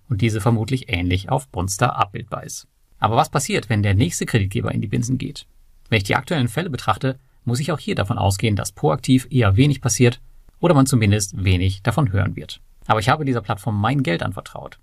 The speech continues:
Ich will nicht wissen, wie das Kreditportfolio aussieht und die ganzen Metriken dahinter, aber ich möchte zumindest regelmäßig Informationen darüber bekommen, was mit meinem Geld passiert. Umso wichtiger ist daher die richtige Auswahl der Kreditgeber auf der Plattform und kein Arbeiten mit der Schrotflinte.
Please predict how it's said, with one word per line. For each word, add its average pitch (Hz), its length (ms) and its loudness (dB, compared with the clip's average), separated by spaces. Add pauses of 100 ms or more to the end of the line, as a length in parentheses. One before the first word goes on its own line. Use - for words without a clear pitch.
Ich 98 100 -10
will 165 80 4
nicht 135 140 4
wissen, 131 340 4 (140)
wie 113 340 0
das 104 220 -4
Kreditportfolio 120 640 0
aussieht 123 460 2
und 104 60 2
die 98 60 -2
ganzen 101 260 -2
Metriken 110 360 2
dahinter, 117 420 4 (280)
aber 147 140 2
ich 139 60 0
möchte 131 200 4
zumindest 135 540 2
regelmäßig 110 440 4
Informationen 98 580 4
darüber 95 260 6
bekommen, 101 400 2
was 98 240 0
mit 92 120 -4
meinem 104 240 0
Geld 82 260 -6
passiert. - 460 -6 (320)
Umso 113 260 4
wichtiger 151 380 4
ist - 180 -2
daher 104 240 2
die 113 140 -4
richtige 113 440 -2
Auswahl 101 400 2
der 98 120 0
Kreditgeber 95 520 0
auf - 80 -2
der 98 100 -2
Plattform 107 400 0
und 104 140 -2
kein 151 260 -2
Arbeiten 95 500 4
mit 90 200 -4
der 110 140 2
Schrotflinte. - 640 -2